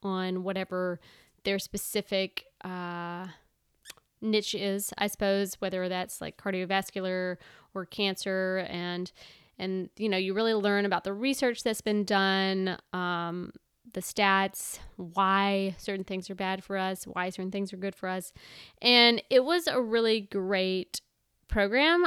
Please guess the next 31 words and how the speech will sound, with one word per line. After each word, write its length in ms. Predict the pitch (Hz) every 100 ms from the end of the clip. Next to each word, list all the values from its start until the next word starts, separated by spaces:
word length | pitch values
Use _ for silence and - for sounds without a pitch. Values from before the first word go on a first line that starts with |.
| -
I 240 | 202 208
highly 720 | 208 196 196 214 220 220 208 -
recommend. 800 | - 214 202 196 185 208 294 320 - -
Um, 300 | 214 208 196 - - - -
and 140 | - 247
I 180 | 294
think 220 | 359 571 403
that, 260 | 233 -
you 160 | 220 226
know, 120 | 208
you 160 | 208 226
don't 200 | 311 220
have 380 | - 196 202
to 80 | -
do 220 | 175 196
this, 580 | 185 180 175 - - - - - - _ _ _ _ _ _ _ - _ _ _ _
you 180 | - 190
know, 400 | 175 175 175 175 - _ _ _ _ _ 208
only 380 | 202 208 190
if 100 | 180
you 100 | 190
wanna 220 | 180 185 170
be 420 | 180 170 170 170
a 80 | 190
health 320 | - 214 220
coach. 380 | - 175 170 -
I 60 | 196
mean, 260 | 196 190 - - -
I 160 | 208 254
think 240 | 277 202 -
that 220 | 196